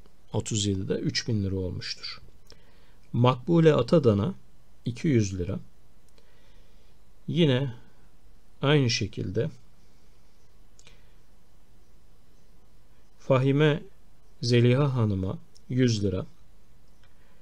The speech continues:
Hafız Yaşar Okur'a yüz lira, Hüseyin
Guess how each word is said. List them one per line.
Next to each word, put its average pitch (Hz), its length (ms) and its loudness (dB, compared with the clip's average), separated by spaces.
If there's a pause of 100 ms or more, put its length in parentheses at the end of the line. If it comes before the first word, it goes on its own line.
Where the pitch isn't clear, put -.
(260)
Hafız 131 480 4
Yaşar 113 440 6
Okur'a 113 380 0
yüz 117 340 4
lira, 113 220 4 (1800)
Hüseyin 165 500 4